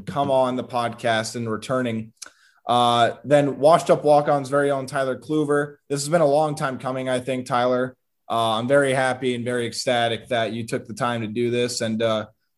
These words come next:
I can't wait just to chop it up with you. How, how are you doing, man? I, I appreciate you taking the time.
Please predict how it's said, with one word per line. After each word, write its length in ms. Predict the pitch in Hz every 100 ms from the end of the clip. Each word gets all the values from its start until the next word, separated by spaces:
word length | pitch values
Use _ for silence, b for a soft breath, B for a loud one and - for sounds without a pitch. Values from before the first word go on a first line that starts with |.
| -
I 120 | 127
can't 160 | 170 156
wait 160 | 160
just 160 | 151 -
to 100 | 123
chop 300 | 147 139 135
it 60 |
up 140 | 120 143
with 140 | 117
you. 140 | 110 101
How, 120 | 127
how 80 | 120
are 60 | 139
you 100 | 135
doing, 200 | 147 123
man? 180 | 113 113
I, 80 |
I 140 | 104 113
appreciate 400 | 117 131 - 120
you 40 |
taking 240 | 117 123 117
the 80 |
time. 420 | 101 117 117 101